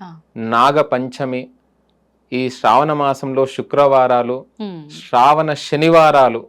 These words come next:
Speaker 2: ఇవన్నీ కూడా చాలా ప్రత్యేకమైనటువంటివి.
Speaker 1: ఓకే.
Speaker 2: ప్రధానంగా మనకు వరలక్ష్మి వ్రతము,
Speaker 1: మ్మ్.
Speaker 2: హయగ్రీవ జయంతి, కృష్ణాష్టమి, ఇవన్నీ కూడా
Speaker 1: మ్మ్.
Speaker 2: వచ్చేటువంటి మాసం అమ్మ.
Speaker 1: మాసం. ఆ,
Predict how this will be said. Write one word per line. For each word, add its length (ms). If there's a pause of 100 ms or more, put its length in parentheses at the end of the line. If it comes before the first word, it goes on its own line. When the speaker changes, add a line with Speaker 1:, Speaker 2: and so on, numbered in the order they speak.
(280)
Speaker 2:
ఇవన్నీ 360
కూడా 240 (160)
చాలా 160
ప్రత్యేకమైనటువంటివి. 1200 (580)
Speaker 1:
ఓకే. 140
Speaker 2:
ప్రధానంగా 680
మనకు 320
వరలక్ష్మి 640
వ్రతము, 480 (200)
Speaker 1:
మ్మ్. 220 (500)
Speaker 2:
హయగ్రీవ 640
జయంతి, 680 (380)
కృష్ణాష్టమి, 1040 (140)
ఇవన్నీ 400
కూడా 460 (200)
Speaker 1:
మ్మ్. 80
Speaker 2:
వచ్చేటువంటి 840
మాసం 360
అమ్మ. 140
Speaker 1:
మాసం. 300 (920)
ఆ, 40